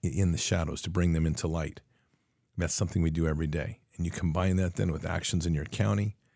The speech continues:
and continuing to build your local economies, continuing to build self-sustainment or sustainability that breaks from the corporate yoke.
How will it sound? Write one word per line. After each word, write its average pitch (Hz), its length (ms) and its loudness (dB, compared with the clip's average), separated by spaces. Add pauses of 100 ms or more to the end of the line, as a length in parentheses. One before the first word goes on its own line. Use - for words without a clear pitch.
(560)
and 76 360 -4 (160)
continuing 98 480 4
to - 100 -4
build 90 340 2
your 80 100 -2
local 85 300 -2
economies, 98 600 2
continuing 85 420 -2
to 76 100 -6
build 78 220 -2
self-sustainment 95 800 -2 (240)
or 85 60 -6
sustainability 92 840 0 (380)
that - 160 -4
breaks 95 260 2
from - 120 -2
the 87 80 -2
corporate 80 380 0
yoke. 90 380 0